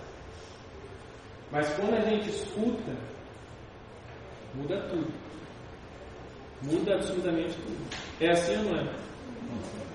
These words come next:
Eu tenho percebido que essa palavra ouvir é uma das palavras mais importantes da vida cristã. E eu vejo aqui, aprendo com Paulo, que ele sempre estava orando pelos irmãos.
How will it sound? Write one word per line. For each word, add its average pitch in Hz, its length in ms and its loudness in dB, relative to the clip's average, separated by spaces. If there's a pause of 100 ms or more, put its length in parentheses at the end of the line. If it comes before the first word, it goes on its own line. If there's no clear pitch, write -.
(640)
Eu 147 80 2
tenho 190 180 2
percebido 180 800 8
que 175 580 4 (240)
essa 160 300 8
palavra 151 720 12
ouvir 170 720 10 (120)
é 143 80 8
uma 170 180 8
das 175 160 8
palavras 170 440 8
mais 190 260 10
importantes 190 560 6
da 196 80 6
vida 180 240 2
cristã. - 420 0 (2250)
E 160 120 8
eu 180 200 10
vejo 214 360 12
aqui, - 280 4
aprendo 196 540 6
com - 160 4
Paulo, 196 580 10 (240)
que - 100 -2
ele 185 100 2
sempre 220 400 4
estava 214 360 6
orando 190 420 6
pelos - 220 0
irmãos. 175 380 -2